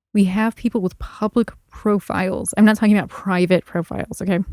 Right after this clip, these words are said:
Public profiles with things that are like, I'll just use a fake example using my real name.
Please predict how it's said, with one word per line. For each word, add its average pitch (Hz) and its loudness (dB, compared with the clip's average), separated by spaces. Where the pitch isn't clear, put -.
Public 202 -2
profiles 170 0
with 185 0
things 208 6
that 185 -2
are 180 0
like, 175 0
I'll - -8
just 185 -2
use 196 0
a 180 -2
fake 170 -2
example 170 -2
using 165 -4
my 160 0
real 170 0
name. 165 -4